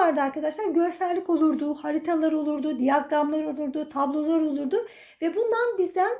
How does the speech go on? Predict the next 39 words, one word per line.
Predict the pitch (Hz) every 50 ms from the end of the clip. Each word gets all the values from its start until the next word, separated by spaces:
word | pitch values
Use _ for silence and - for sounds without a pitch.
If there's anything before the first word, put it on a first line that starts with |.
| 480 403
bir | 440 - -
çıkarım | - - - 392 427 453 427
yapmamız | 392 370 330 - 320 311 320 302 302
istenirdi. | 277 - - 269 247 233 233 226 220 269 403 480 - - - - - - _ _ _ _
Buradaki | 427 480 554 554 539 571 -
ilk | 427 480 539 - -
sorumuzda | 466 453 427 440 466 480 466 494 466 320
da | 359 427 494 - 466
bol | 480 494 466 392
bol | 427 453 392 330 381
görseller, | 370 339 - 403 349 330 339 403 480
fotoğraflar | - - 392 381 392 392 392 392 - 403 392 392 349 277
var. | 294 359 403 -
Bakalım | 539 494 571 554 480 453
ne | 480 523 523 -
sorulmuş? | 392 330 285 254 240 262 415 480 - - _ - - _ _ - - _ _ -
Çevre | - 415 427 440 453 554 554 554
kirliliği | - 494 508 440 349 330 294 302 339 330
dünyamızı | 330 339 359 392 392 403 403 392 453 494 480 -
tehdit | 415 403 403 415 480 453
eden | 415 359 330 359 381 381 -
en | 415 427 453
önemli | 415 392 359 349 359 339
küresel | - 359 349 359 359 427 427 427
sorunlar | 427 - 370 349 359 392 392
arasında | 359 339 339 - 381
yer | 349 339 320
almaktadır. | 311 294 285 277 269 269 - - 247 214 233 233 - - - _ - - - - _ _ -
Günümüz | 311 370 453 554 587 - 554 523
ülkeleri | 440 - 381 359 302 294 262
yukarıda | 294 294 - 403 415 415 466
görselleri | 480 466 403 392 392 392 - 415 392 370 415 427 466 392
verilen | 381 359 330 381 427 427
ve | 381 339
çevre | 349 - 349 349 359 427
kirliliğine | 427 427 415 370 359 330 311
neden | 320 320 320 415 403
olan | 392 349 320 - 277
sorunları | - - 330 349 415 392 359 302 262 269